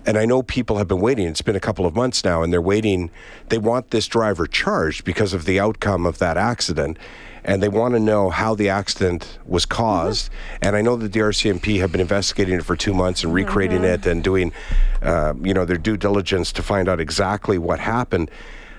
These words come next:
Speaker 1: Um, but despite the outcome, which was completely tragic, obviously, I'm not sure that the law will support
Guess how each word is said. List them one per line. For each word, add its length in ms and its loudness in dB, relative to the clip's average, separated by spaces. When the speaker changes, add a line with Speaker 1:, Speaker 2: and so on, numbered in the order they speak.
Speaker 1:
Um, 440 0
but 140 -2
despite 400 0
the 140 2
outcome, 360 0
which 200 0
was 400 0
completely 560 -2
tragic, 500 0
obviously, 680 -2
I'm 200 2
not 220 0
sure 300 2
that 180 -4
the 100 0
law 460 2
will 220 2
support 840 -2